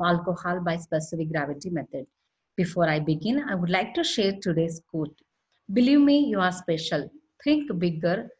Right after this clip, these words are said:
think rich and become rich. What you think, you are. What you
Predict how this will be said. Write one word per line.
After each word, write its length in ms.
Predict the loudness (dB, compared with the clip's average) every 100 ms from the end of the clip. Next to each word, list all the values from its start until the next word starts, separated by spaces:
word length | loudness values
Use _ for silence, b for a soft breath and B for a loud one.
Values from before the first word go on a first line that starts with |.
| _ _ -2
think 340 | 0 0 -2 -2
rich 260 | -2 -4 -10 _ _
and 260 | -2 -2 -2
become 380 | -4 -2 -2
rich. 340 | 0 -4 -6 -14 _ _ _ _ _ _ _ _ 0
What 280 | 0 0 -6
you 80 | -6 0
think, 320 | 2 2 -2 -16 _ _ _ _ -8
you 100 | -6 -2 -2
are. 200 | -4 -8 -20 _ _ _ _ _
What 260 | -2 -2
you 80 | -4